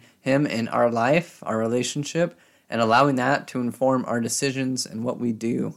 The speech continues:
our very action, our very action steps. My name is Justin, and I am stoked to be with you today and, uh, to be just having this great opportunity, uh, this medium here of podcasting and media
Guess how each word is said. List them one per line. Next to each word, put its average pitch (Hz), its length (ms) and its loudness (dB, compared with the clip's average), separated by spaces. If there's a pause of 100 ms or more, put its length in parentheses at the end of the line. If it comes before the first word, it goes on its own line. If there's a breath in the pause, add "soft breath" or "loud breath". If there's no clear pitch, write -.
our 107 120 -4
very 120 340 0
action, 107 600 -8
our 196 100 -4
very 110 240 -2
action 107 360 -6
steps. 107 340 -2 (240 loud breath)
My 135 100 2
name 135 140 6
is 127 80 2
Justin, 127 480 0 (260 loud breath)
and 113 140 -2
I 120 60 4
am 110 160 0
stoked 120 480 0
to - 80 -14
be 117 100 0
with 110 180 -2
you 113 220 0
today 120 460 0 (260 soft breath)
and, 107 320 -2
uh, 214 140 -2
to 202 180 -6
be 220 260 0 (280 soft breath)
just - 180 -10
having 135 200 4
this 127 180 0 (120)
great 135 220 4
opportunity, 127 720 0 (260)
uh, 110 140 -2
this 110 220 -2
medium 123 400 2
here 101 400 -8
of 101 320 -2
podcasting 110 840 -4
and 95 160 -6
media 104 500 -2